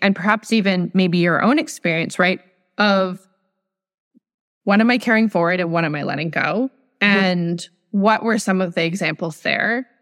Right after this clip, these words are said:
Speaker 1: I want to kind of evolve that into talking about success and for individuals, because so
Speaker 2: Yeah.
Speaker 1: much of our conditioning also speaks to what we think success is.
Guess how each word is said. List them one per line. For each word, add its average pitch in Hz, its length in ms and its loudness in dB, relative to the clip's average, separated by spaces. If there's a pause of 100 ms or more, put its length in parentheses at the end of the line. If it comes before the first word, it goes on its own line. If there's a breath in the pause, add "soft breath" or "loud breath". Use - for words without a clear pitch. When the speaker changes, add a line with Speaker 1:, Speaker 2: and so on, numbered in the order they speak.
Speaker 1:
I 233 100 2
want 226 280 2
to 285 100 0
kind 226 200 -2
of 208 200 0
evolve 185 400 0
that 180 280 -2
into 180 640 -4 (1000)
talking 190 300 0
about 165 260 0 (340)
success 175 720 -4
and 165 300 -4
for 165 240 -2
individuals, 170 800 -2
because 220 260 -2
so 254 160 2
Speaker 2:
Yeah. 247 60 2
Speaker 1:
much 254 180 0
of 208 100 -6
our 185 120 -2
conditioning 185 840 -2 (460)
also 175 400 0
speaks - 400 -8
to - 120 -2
what - 220 -2 (200)
we 180 180 0
think - 240 -8
success - 560 -10
is. - 200 -18